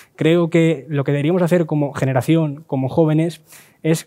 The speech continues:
cuestionarnos el porqué de las cosas, el porqué de estos valores, qué importancia tuvieron estos valores para llegar al punto en el que estamos, para que junto con esos conocimientos les abordemos con nuestras propias ideas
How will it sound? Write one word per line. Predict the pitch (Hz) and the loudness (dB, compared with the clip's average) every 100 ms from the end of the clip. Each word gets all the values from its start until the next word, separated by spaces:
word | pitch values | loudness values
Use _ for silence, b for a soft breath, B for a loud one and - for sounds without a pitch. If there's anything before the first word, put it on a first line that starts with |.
| _ | _
cuestionarnos | 147 135 139 156 214 190 151 135 - | -4 -2 0 2 4 2 -2 -6 -12
el | 165 135 | -6 -6
porqué | 135 131 160 | -4 -2 0
de | 160 | 0
las | 127 | -2
cosas, | - 135 127 123 - _ | -2 -6 -6 -14 -16 _
el | - 139 | -8 -6
porqué | 139 143 | -2 0
de | 170 | 0
estos | 165 160 | 0 0
valores, | 143 151 139 123 - | 0 0 -2 -8 -6
qué | 170 | -4
importancia | 175 185 170 175 175 | 0 0 0 0 -2
tuvieron | 143 135 180 185 123 131 _ b b b b - | 0 4 4 4 0 -10 _ b b b b -6
estos | 151 - 139 | -6 -2 0
valores | 135 151 139 123 - _ b b b b | 2 0 -2 -4 -8 _ b b b b
para | - 143 | 0 2
llegar | 135 135 147 | 2 2 2
al | 135 | 2
punto | 156 151 143 | 2 2 2
en | |
el | 135 | -2
que | 131 | -4
estamos, | - 143 127 117 123 - b b b b b _ | -4 -2 -2 -6 -14 -18 b b b b b _
para | 147 147 | 2 2
que | 147 156 | 0 -4
junto | - 107 185 175 160 | -6 0 2 2 2
con | 156 | 0
esos | 196 233 | -2 2
conocimientos | 214 170 165 196 165 131 127 127 - - _ _ _ - | 2 4 6 6 4 0 -6 -8 -14 -20 _ _ _ -12
les | 143 139 135 127 - - | -4 0 0 -2 -8 -4
abordemos | 139 139 147 190 165 143 | -2 2 4 4 2 0
con | - 156 147 | -4 -2 0
nuestras | 147 - 135 | 0 -4 -4
propias | 170 202 180 | 2 2 2
ideas | 156 170 143 123 - | 4 4 2 -2 -10